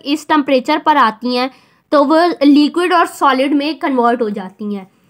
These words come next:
इसलिए उनका volume होता ही नहीं है, ज़ीरो हो जाता है। तो इन कहने, इनका कहने का मतलब ये होता है कि actually at this temperature a gas does not remain in gaseous state।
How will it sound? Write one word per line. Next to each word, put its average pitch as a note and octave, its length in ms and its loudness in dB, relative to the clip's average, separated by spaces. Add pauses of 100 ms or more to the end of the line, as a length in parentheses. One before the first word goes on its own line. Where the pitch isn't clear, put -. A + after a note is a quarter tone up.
(160)
इसलिए D#4+ 400 -4
उनका D#4+ 480 0
volume C4 500 4
होता C4 340 0
ही C4+ 120 0
नहीं A3 180 -2
है, G#3+ 80 -4
ज़ीरो B3+ 320 2
हो B3 120 2
जाता F#3+ 320 -10
है। - 240 -18 (760)
तो C#4 120 2
इन C#4+ 200 2
कहने, C4+ 220 -2
इनका D4 280 -2
कहने C4 260 -2
का C4+ 120 -2
मतलब B3 260 -2
ये B3 140 0
होता A3 140 -4
है A3 40 -4
कि B3 100 -4
actually C#4 500 -2
at A#3 100 -4
this D4+ 180 -4
temperature B3+ 640 0 (600)
a B3+ 120 0
gas C#4+ 220 2
does D4+ 240 0
not C4 220 4
remain C4 500 0
in B3+ 100 0
gaseous A#3 460 -2
state। F#3+ 240 -6